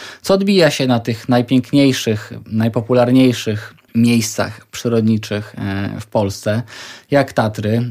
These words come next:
czy jak Bieszczady. Ja sobie dokładnie, e, obserwuję, monitoruję, co się dzieje w Tatrzańskim Parku Narodowym, co się dzieje w Bieszczadzkim Parku,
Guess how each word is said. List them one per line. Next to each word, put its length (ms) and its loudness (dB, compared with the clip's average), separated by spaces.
czy 160 -4
jak 240 0
Bieszczady. 720 0
Ja 140 2
sobie 300 0
dokładnie, 640 2
e, 100 -2
obserwuję, 560 0
monitoruję, 600 0
co 120 -14
się 140 -8
dzieje 180 -2
w 40 -12
Tatrzańskim 580 0
Parku 300 -2
Narodowym, 580 0
co 140 -4
się 140 -2
dzieje 300 2
w 180 -4
Bieszczadzkim 600 0
Parku, 500 0